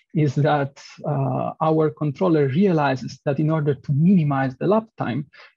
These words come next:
it has to operate the vehicle on the edge of the track. And also in this video, you can hear that at all curves, the tires are squealing. Here I removed the audio, but the video is also online. Uh, the tires are squealing, meaning that we are really saturating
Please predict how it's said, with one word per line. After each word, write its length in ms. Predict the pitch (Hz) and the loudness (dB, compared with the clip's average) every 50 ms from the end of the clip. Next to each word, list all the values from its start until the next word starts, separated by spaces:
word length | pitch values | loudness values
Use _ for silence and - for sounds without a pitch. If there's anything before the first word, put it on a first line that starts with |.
| _ _ | _ _
it 140 | - 143 127 | -4 -2 0
has 240 | 160 151 139 - - | 0 -2 -2 -4 -6
to 140 | - 143 143 | -6 -6 -2
operate 480 | - 156 165 160 - 143 143 143 143 | 0 0 -2 0 0 0 -2 0 0
the 80 | 147 143 | 0 0
vehicle 460 | 147 170 175 151 131 - 139 139 - _ - | 2 2 2 0 0 0 -2 -2 -4 _ -4
on 180 | 143 139 143 | -2 0 2
the 160 | 143 143 - - - | 0 0 -2 -2 -2
edge 340 | 139 120 113 117 117 - - - | -2 -2 -2 -4 -6 -10 -4 -4
of 160 | 135 - - | -4 -4 -4
the 80 | 113 - | -8 -8
track. 240 | - - - - _ _ _ _ _ _ - - - - - _ | -8 -16 -18 -18 _ _ _ _ _ _ -20 -20 -20 -20 -12 _
And 100 | - 165 180 | 0 0 2
also 200 | 190 185 185 175 | 2 0 2 2
in 120 | 156 156 | 2 4
this 160 | 147 160 165 | 4 4 4
video, 400 | 170 220 262 226 170 160 156 160 | 4 4 4 4 4 4 2 2
you 180 | 185 160 160 156 | 0 0 -2 -2
can 200 | - - 151 147 | -2 -2 -2 0
hear 220 | 135 151 180 160 143 | 2 2 2 2 2
that 180 | 143 143 139 _ - | 0 -2 -2 _ -2
at 100 | 156 151 - _ _ | -4 -4 -4 _ _
all 220 | - 160 156 147 135 | 0 2 2 2 0
curves, 600 | 139 - 196 190 180 156 151 147 - - - _ _ | -2 -4 -2 0 0 0 -2 -4 -10 -14 -16 _ _
the 120 | 143 135 | -2 -2
tires 340 | 135 - 151 151 143 135 - | 0 0 0 0 0 -2 -4
are 80 | 131 131 | -4 -6
squealing. 580 | - - _ 240 240 208 160 151 156 147 139 - _ | -6 -6 _ 2 2 2 2 2 0 -2 -4 -4 _
Here 140 | 151 147 147 | 0 0 2
I 60 | 139 | 2
removed 380 | 139 131 135 147 160 160 147 | 2 2 0 0 0 0 0
the 120 | 139 - - | 0 0 0
audio, 360 | - 131 117 123 131 143 160 | 0 -2 -2 0 -2 -2 -2
but 220 | 151 143 147 135 | -2 -2 -4 -2
the 80 | 135 139 | -2 0
video 220 | 139 143 139 135 | 0 0 0 -2
is 100 | 131 131 | -2 -2
also 280 | 135 127 117 - - 127 | -4 -6 -6 -6 -8 -6
online. 420 | 135 175 214 240 240 185 170 175 180 _ _ - - - - - _ _ _ _ | -2 0 0 2 2 0 -2 -4 -8 _ _ -20 -20 -20 -20 -20 _ _ _ _
Uh, 160 | 156 147 143 | -2 0 2
the 120 | 139 147 156 | 2 2 2
tires 320 | 156 190 175 160 135 - | 2 2 0 0 0 0
are 80 | 147 143 | -2 -2
squealing, 460 | - - _ 277 247 190 160 151 143 | -2 -2 _ 2 2 2 2 2 2
meaning 220 | 160 170 165 156 | 2 4 4 2
that 180 | 143 143 139 - | 2 0 -2 0
we 80 | 156 | 0
are 80 | 147 139 | 0 2
really 220 | 131 165 170 151 | 2 2 2 2
saturating 720 | 131 - - 160 160 - - 139 135 131 123 _ - 147 | 0 -2 -2 -4 -4 -2 -2 -2 0 0 -2 _ -6 -10